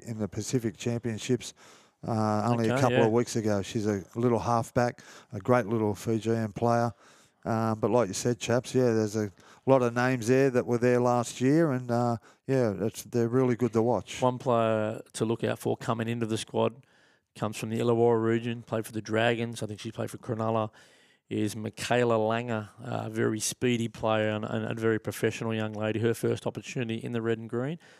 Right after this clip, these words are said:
Speaker 2: Her old man, Scotty, big Dragons fan, so we're hoping to <laughs> drag him over this year,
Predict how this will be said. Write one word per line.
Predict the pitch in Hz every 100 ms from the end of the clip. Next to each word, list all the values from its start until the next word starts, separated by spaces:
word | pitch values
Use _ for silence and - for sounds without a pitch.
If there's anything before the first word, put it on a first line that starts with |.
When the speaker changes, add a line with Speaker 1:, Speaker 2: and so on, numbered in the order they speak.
| _ -
Speaker 2:
Her | 139
old | 147
man, | 147 139
Scotty, | - 143 180 233 _ _ _
big | 143 123
Dragons | 120 120 113 110
fan, | - 104 101
so | 107
we're | 110
hoping | 120 117 110
to | 110
<laughs> | 117
drag | 175 143
him | 123 117
over | 113 110
this | 107 107 -
year, | 113 113